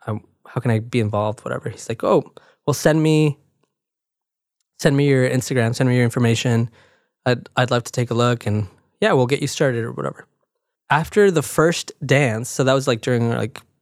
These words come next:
some little break we had, and then after, like, the first dance or whatever, or after we ate food, uh,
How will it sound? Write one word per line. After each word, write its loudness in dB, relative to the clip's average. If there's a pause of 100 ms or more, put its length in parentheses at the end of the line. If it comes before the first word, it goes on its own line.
(120)
some 0
little 4
break -4
we 0
had, 0
and 2
then 2
after, 0
like, 0
the -8
first -2
dance 0
or -4
whatever, 0 (220)
or 4
after 4
we 0
ate 2
food, 2 (880)
uh, 4